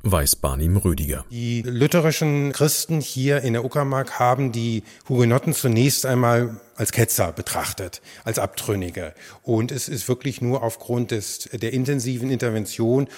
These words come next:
Speaker 2: vom Kurfürsten gelungen, hier den Religionsfrieden zu halten.
Speaker 1: Der Kurfürst, das ist Friedrich Wilhelm von Brandenburg. Die Intervention, das berühmte Edikt von Potsdam vom neunundzwanzigsten Oktober sechzehnhundertfünfundachtzig. In ihm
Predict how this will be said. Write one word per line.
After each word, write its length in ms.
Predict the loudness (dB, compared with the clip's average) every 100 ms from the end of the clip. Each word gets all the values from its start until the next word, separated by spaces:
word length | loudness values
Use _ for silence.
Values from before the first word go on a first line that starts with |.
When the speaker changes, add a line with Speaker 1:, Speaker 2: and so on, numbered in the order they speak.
| -8
Speaker 2:
vom 260 | 0 0 2
Kurfürsten 680 | 2 2 2 -2 -2 -4 -2
gelungen, 520 | 0 2 2 0 -4 -10 -8
hier 240 | 0 0
den 120 | 0
Religionsfrieden 1080 | 0 0 0 2 2 0 -4 -2 0 -2 -2
zu 200 | -4 0
halten. 420 | 2 2 -2 0
Speaker 1:
Der 80 | 0
Kurfürst, 720 | 2 6 6 6 2 2 -2 0
das 200 | 2 4
ist 220 | 2 0
Friedrich 420 | 0 0 0 0
Wilhelm 300 | 0 0 0
von 220 | 0 0 0
Brandenburg. 800 | -2 -4 -6 -6 -6 -6 -8 -4
Die 120 | -2
Intervention, 800 | 0 0 0 2 6 6 6 2 -6 -8 0
das 160 | 0
berühmte 640 | 2 4 6 6 4 0 0
Edikt 360 | -2 0 -2 0
von 180 | 0 0
Potsdam 520 | 0 0 0 -2 -8 -10 -4
vom 260 | 0 0 2
neunundzwanzigsten 840 | 4 4 4 2 0 0 0 0 -2
Oktober 480 | -2 0 2 2
sechzehnhundertfünfundachtzig. 1500 | 0 -2 -2 -4 -2 -4 -4 0 2 0 -2 -4 -4 -4 -8 -16 -20 -18 -14 -12 -6
In 120 | -4
ihm 340 | 4 6 6